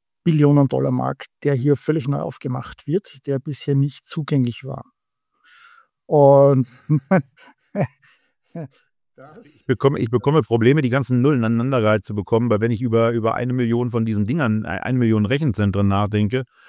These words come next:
Speaker 2: ähm, äh, äh, ja, da kann man, da kann man auch Kupferaktien kaufen, glaub ich, und verschiedene andere
Speaker 1: Ja.
Speaker 2: Rohstoff-, Rohstoffaktien.
Speaker 1: Und, und aufgrund seines Industriekonglomerats hat er Erfahrung, wie man G P Us macht, weil sie haben ja für die Teslas,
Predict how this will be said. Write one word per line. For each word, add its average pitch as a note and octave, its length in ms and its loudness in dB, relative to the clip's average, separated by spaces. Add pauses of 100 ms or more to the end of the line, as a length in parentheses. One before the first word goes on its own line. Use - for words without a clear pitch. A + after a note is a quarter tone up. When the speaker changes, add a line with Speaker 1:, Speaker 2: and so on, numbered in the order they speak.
(480)
Speaker 2:
ähm, G#2+ 840 4 (200)
äh, G2 440 2
äh, G2 680 -4 (560)
ja, G2+ 120 0
da G2+ 80 2
kann D3 140 -2
man, C#3+ 100 0
da G2+ 60 -2
kann C3+ 180 -2
man A2+ 80 0
auch G2 140 -6
Kupferaktien E2+ 540 -4
kaufen, E2 280 -6
glaub D#2+ 200 -6
ich, D#2 160 -12
und E2+ 160 -8
verschiedene F#2+ 400 -6
andere F2+ 520 -2
Speaker 1:
Ja. A2+ 100 -2
Speaker 2:
Rohstoff-, - 500 -8
Rohstoffaktien. E2+ 800 -6 (760)
Speaker 1:
Und, D#3+ 260 4
und D3+ 220 4
aufgrund F3 400 4
seines E3 240 2
Industriekonglomerats D3 1400 2
hat D3+ 140 0
er D#3+ 120 2
Erfahrung, C3 600 0
wie C3+ 80 4
man D3 160 0
G - 160 -4
P D3 180 2
Us F3+ 200 0
macht, B2 260 -6
weil B2+ 100 -2
sie B2+ 200 -4
haben B2+ 180 0
ja C#3+ 140 0
für C3+ 180 -4
die B2 140 -4
Teslas, D3 640 -8